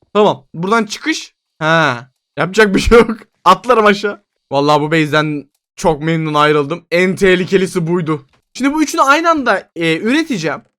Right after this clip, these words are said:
Çünkü bir daha buraya gelmek istemiyorum. Secure Volcano,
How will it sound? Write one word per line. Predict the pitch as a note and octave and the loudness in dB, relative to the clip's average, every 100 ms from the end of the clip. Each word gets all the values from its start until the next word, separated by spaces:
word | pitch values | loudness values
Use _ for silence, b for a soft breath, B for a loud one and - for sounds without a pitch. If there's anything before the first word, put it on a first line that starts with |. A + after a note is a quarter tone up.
| _ | _
Çünkü | - A#3 A3+ | -6 -6 0
bir | |
daha | A#3 C4 | 2 2
buraya | C4 B3+ | 0 -2
gelmek | A#3+ B3 A#3 | -2 -2 -6
istemiyorum. | A3 - C4+ B3+ E3+ E3+ _ _ _ | -10 -8 -2 0 -2 -4 _ _ _
Secure | - F#3+ E3 D#4 A#3 | -6 -6 0 0 2
Volcano, | F3 E3+ E3 F#3 A3 C#4 C#4 D4 | 2 2 2 2 4 2 -2 -4